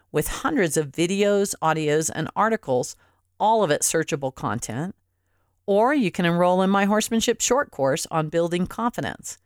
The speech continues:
We're adding more short courses and webinars to help you reach your horsemanship goals. Or join me at the premier level, the Interactive Academy, where you receive a twelve-month training curriculum and personalized coaching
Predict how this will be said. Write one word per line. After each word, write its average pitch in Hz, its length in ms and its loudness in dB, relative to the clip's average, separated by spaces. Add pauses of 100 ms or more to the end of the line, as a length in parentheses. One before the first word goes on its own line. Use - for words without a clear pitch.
(320)
We're 185 140 2
adding 214 320 4
more 185 220 2
short - 320 0
courses 160 460 0
and 143 180 0
webinars 143 640 0 (340)
to 262 80 2
help 302 220 2
you 247 140 2
reach 214 240 0
your 170 100 0
horsemanship 151 640 -2
goals. 139 540 -4 (1000)
Or 170 100 0
join 180 380 2
me 143 360 2
at 156 140 -2
the 160 80 -2
premier 226 520 2
level, 139 500 0 (240)
the 165 200 -2
Interactive 185 680 0
Academy, 139 680 -2 (280)
where 233 200 2
you 240 200 2
receive 220 320 2
a 160 80 2
twelve-month 226 880 2
training 160 440 0
curriculum 143 720 -4 (360)
and 226 220 0
personalized 185 760 2
coaching 160 480 0